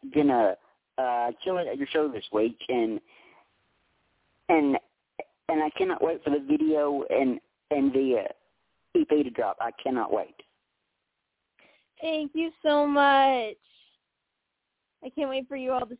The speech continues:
Speaker 2: see it. It's gonna be pretty awesome. I'm super proud of it.
Speaker 1: Uh, and you know I'll be, I'll be sharing it all over social media.
Speaker 2: Awesome. Thank you.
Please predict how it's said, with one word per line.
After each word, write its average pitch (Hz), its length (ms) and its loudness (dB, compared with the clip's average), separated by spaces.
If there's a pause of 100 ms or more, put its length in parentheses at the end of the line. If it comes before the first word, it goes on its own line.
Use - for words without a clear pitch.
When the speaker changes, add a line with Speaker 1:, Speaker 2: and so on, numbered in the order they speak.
Speaker 2:
see 247 100 -10
it. 220 180 -2
It's - 160 -18
gonna 226 180 -8
be 214 420 -10
pretty 233 260 -2
awesome. - 580 -4
I'm 214 220 -6
super 226 200 -6
proud 202 280 0
of 170 100 -10
it. - 220 -4 (1800)
Speaker 1:
Uh, 147 60 0 (1200)
and 185 140 4
you 180 120 6
know 190 200 2
I'll 151 140 2
be, 143 320 2 (960)
I'll 147 100 -2
be 147 200 -4
sharing 151 160 -2
it 139 120 -6
all 139 120 -2
over 123 180 -4
social 131 240 -4
media. 113 280 0 (1000)
Speaker 2:
Awesome. 330 960 4
Thank 349 340 2
you. 294 520 4